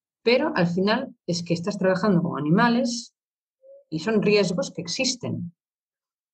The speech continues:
Entonces, yo soy de esas personas que siempre por-, pondría por delante el bienestar de sus animales antes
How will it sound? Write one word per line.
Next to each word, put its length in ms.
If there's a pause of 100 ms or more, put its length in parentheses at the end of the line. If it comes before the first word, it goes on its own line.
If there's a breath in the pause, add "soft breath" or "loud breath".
(120)
Entonces, 760 (520)
yo 280
soy 160
de 40
esas 200
personas 680 (280)
que 340 (580)
siempre 400
por-, 240 (260)
pondría 360
por 120
delante 600
el 120
bienestar 360
de 60
sus 160
animales 640
antes 500